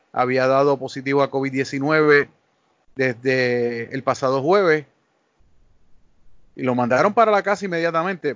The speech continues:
pero según, según me contaron. Pero que hoy fue miércoles, después de el jueves de la semana pasada, estamos hablando que pasó el viernes, pasó el sábado, pasó el domingo, pasó el lunes y el martes.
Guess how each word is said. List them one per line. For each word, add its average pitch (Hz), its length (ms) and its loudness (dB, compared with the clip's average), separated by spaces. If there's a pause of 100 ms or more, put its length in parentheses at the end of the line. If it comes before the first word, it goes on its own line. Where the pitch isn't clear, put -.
(160)
pero 127 400 0
según, 123 420 -6
según 123 300 -6
me 151 100 -6
contaron. 143 460 0 (640)
Pero 131 840 0
que 123 140 -4
hoy 131 160 0
fue 220 320 2 (1040)
miércoles, 190 840 0
después 139 340 -8
de 160 540 -4
el 147 80 -2
jueves 175 300 0
de 160 80 -2
la 165 100 0
semana 160 380 -4
pasada, 190 400 2
estamos 139 280 -4
hablando 147 380 -2
que 127 80 -6
pasó 117 220 -6
el 127 80 -4
viernes, 214 460 2 (380)
pasó 113 220 -6
el 107 60 -4
sábado, 170 520 4
pasó 113 220 -10
el 110 100 -6
domingo, 190 600 -8
pasó 120 240 -6
el 123 60 -4
lunes 240 360 0
y 127 80 -6
el 117 100 0
martes. 113 380 -2